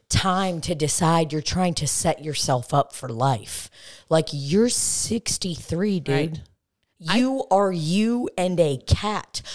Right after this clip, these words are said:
Speaker 1: Do you know what everyone's thinking about you?
Speaker 2: What?
Speaker 1: Well, about Annie at the time. I mean, dude,
Speaker 2: What are they
Speaker 1: everyone,
Speaker 2: thinking?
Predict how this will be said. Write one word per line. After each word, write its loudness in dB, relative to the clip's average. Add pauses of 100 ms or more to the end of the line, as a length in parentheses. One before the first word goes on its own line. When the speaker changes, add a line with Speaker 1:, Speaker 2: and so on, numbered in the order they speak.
(180)
Speaker 1:
Do 2
you 6
know 6
what 4
everyone's 4
thinking -2
about 2
you? -2 (1300)
Speaker 2:
What? -12 (400)
Speaker 1:
Well, 6
about 4
Annie 4
at -4
the -8
time. 2
I 2
mean, 2
dude, -2
Speaker 2:
What 2
are 6
they 2
Speaker 1:
everyone, 2
Speaker 2:
thinking? -4